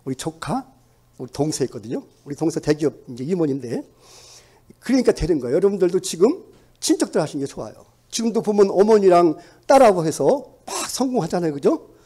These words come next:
우리 장회장 총장님도 지금 어머니하고 동생하고 하잖아요, 그죠?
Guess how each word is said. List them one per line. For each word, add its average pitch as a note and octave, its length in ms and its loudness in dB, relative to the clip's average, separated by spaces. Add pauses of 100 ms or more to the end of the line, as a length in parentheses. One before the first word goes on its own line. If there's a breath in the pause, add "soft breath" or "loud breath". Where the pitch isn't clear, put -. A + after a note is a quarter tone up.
(280 soft breath)
우리 A#3+ 140 4
장회장 A3+ 360 8
총장님도 A3 480 6
지금 F3+ 240 2
어머니하고 G3 840 6 (320 soft breath)
동생하고 F#3+ 440 4
하잖아요, C3+ 400 -2
그죠? D#3 160 -4